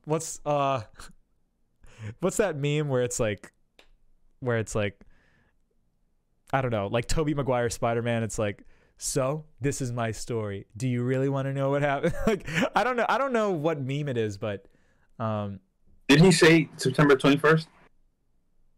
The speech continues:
Speaker 1: Yeah, he said the specific day. He was like, "September twenty-first, like, nineteen forty-five or something."
Speaker 2: Yeah,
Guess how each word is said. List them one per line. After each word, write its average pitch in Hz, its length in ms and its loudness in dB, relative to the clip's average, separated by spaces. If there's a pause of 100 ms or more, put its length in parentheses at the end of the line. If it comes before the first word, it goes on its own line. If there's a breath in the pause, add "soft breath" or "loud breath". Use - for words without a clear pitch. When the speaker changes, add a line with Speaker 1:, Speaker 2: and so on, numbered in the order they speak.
(260)
Speaker 1:
Yeah, 180 140 2
he 147 140 0
said 151 180 0
the 139 60 -4
specific - 340 -4
day. 107 140 0
He 117 80 0
was 120 100 -2
like, 117 140 -2
"September 147 300 -2
twenty-first, 117 440 -4
like, 104 100 -4
nineteen 107 440 -6
forty-five 98 480 -6
or 98 40 -12
something." 107 260 -14 (840)
Speaker 2:
Yeah, - 80 -4